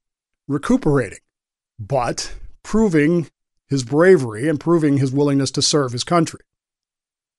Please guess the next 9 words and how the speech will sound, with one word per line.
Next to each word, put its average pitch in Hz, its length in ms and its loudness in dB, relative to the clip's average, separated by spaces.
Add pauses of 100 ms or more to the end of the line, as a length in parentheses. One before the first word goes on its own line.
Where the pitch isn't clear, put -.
(680)
This 196 160 0
was 220 100 2
also 277 320 6
the 233 100 4
battle 156 400 4
where 156 140 6
the 147 80 4
British 190 360 2
discovered 147 680 0